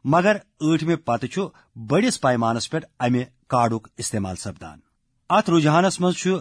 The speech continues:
ترٛٮ۪ن ہتن فیصدین ہُنٛد اضافہٕ درج سپدمُت۔ یِتھ پٲٹھۍ موبائل فونَس منٛز پریپیڈ کارڈ آسان چھُ، تِتھے پٲٹھۍ چھُ بینکن منٛز تہِ پونٛسہٕ خرچ کرنہٕ باپتھ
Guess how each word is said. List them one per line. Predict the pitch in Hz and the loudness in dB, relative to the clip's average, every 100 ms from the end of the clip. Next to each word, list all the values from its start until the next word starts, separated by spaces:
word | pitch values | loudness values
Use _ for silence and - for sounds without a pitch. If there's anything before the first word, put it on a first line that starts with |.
| - | -6
ترٛٮ۪ن | - 156 180 110 | -2 2 2 0
ہتن | 143 165 165 - _ _ _ | -2 -2 -4 -10 _ _ _
فیصدین | 156 175 170 139 139 | 0 2 2 2 2
ہُنٛد | 120 156 - - | 0 -4 -6 -4
اضافہٕ | 131 127 - 127 - _ - | 2 2 2 -8 -12 _ -8
درج | 117 127 | -2 0
سپدمُت۔ | 110 113 - 82 78 _ _ _ _ _ _ | -2 -8 -12 -14 -18 _ _ _ _ _ _
یِتھ | 139 - | -6 -2
پٲٹھۍ | 165 170 165 | 2 0 0
موبائل | 135 143 151 202 180 | -2 2 2 2 2
فونَس | 147 143 139 | 0 0 0
منٛز | 147 143 120 _ | -2 -4 -6 _
پریپیڈ | 135 127 170 180 | -4 0 0 2
کارڈ | 123 113 | 0 0
آسان | 104 104 110 104 | 0 -4 -4 -6
چھُ، | - 175 208 _ - _ _ - | -4 -4 -4 _ -20 _ _ -6
تِتھے | 170 254 | 0 2
پٲٹھۍ | 277 226 208 | 2 0 0
چھُ | 226 | 0
بینکن | 143 151 160 151 | 2 2 2 0
منٛز | 135 123 | 0 -2
تہِ | 190 - - | -6 -8 -8
پونٛسہٕ | 139 151 202 | -4 -2 -4
خرچ | - 120 107 | -4 -4 -4
کرنہٕ | 117 107 98 | -4 -4 -4
باپتھ | 101 98 180 | -6 -6 -8